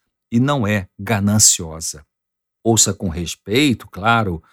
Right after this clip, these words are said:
os líderes da sua comunidade religiosa, mas vá de forma pessoal, individual, em busca da luz, da verdade, da doutrina, a qual, sendo cristã, está na Bíblia.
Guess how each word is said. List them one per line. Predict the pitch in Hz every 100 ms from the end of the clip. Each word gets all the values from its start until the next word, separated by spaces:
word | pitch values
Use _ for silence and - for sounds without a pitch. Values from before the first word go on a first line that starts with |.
| _ _
os | 107 82
líderes | 87 113 95
da | 92
sua | 82 98
comunidade | 87 98 95 87 92 87 87
religiosa, | 87 87 78 98 113 117 90 82 _
mas | - 110 120 92
vá | 85 110 123 104 82 _ _ _ _
de | 104 107
forma | 120 110 101
pessoal, | - 131 - 104 98 98 101 90 _ _ 170
individual, | 160 113 120 101 90 95 98 95 - -
em | 117
busca | 101 123 - 107
da | 104 92
luz, | 82 92 104 95 -
da | - 117
verdade, | 104 82 76 90 90 82 82
da | 92 110
doutrina, | 107 90 - 92 101 101 95 - _
a | 107
qual, | - 110 104
sendo | - 104 101
cristã, | 95 110 - - 101 104 98 _ -
está | 98 - 92 87 85 _ _ _
na | 104 92
Bíblia. | 87 82 67 67